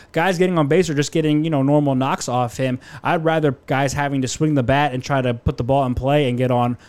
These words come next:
against him than him giving free passes. So, uh, Jo-, Jon Lester is pretty much doing what the Nationals could ex-, reasonably expect from him right now. Uh, he's only allowed five earned runs over his last four starts,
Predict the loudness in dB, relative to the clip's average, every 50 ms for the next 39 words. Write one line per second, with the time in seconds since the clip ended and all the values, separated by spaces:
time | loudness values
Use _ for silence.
0 | -20 _ -4 -2 -2 0 0 0 0 0 0 0 0 0 0 0 0 0 0 0
1 | 0 0 -2 -4 -6 -4 -2 -2 -2 0 -2 -2 -2 -2 -4 -4 -8 -10 -10 -8
2 | -8 -6 -6 -6 -6 -8 -14 -20 -20 -12 -6 -2 -2 0 0 0 -2 -4 -2 -2
3 | 0 0 0 0 0 0 0 0 0 0 0 -2 -2 -4 -2 0 0 0 -2 -2
4 | -6 -12 -14 -20 _ _ _ _ _ _ _ 0 2 2 2 2 0 0 -2 -2
5 | 0 0 0 0 0 -2 -2 0 -2 -2 -2 -6 _ _ _ _ _ -20 -20 -20
6 | _ _ _ _ -6 -2 0 0 0 0 -2 -4 -6 -6 -4 -2 -2 0 0 -2
7 | -2 -6 -12 -4 0 0 0 2 2 0 0 0 -2 -4 -6 -6 -4 -4 -4 -4
8 | -6 -4 -2 -2 -2 0 0 0 0 0 0 -2 -2 -2 0 0 0 -2 -4 -10
9 | -20 -14 -6 -2 0 0 2 2 2 2 2 2 2 2 2 2 2 2 0 0
10 | 0 0 0 0 0 -2 -4 -4 -2 0 0 0 0 2 2 2 2 2 0 0
11 | 0 -2 -2 0 0 0 0 0 -2 -2 -2 0 0 0 -2 -4 -6 -4 -2 -2
12 | -2 -4 -6 -2 0 2 2 2 0 -4 -8